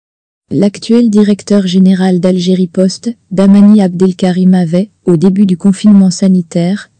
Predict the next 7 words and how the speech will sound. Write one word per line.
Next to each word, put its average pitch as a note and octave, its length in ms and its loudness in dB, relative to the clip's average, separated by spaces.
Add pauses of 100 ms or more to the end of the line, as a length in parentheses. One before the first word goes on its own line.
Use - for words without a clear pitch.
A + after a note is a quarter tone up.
et F#3+ 80 2
de E3+ 80 0
l'épidémie G#3 560 2
du F3 100 -2
coronavirus F#3 800 0
covid F#3+ 280 0
dix-neuf, F3+ 760 -4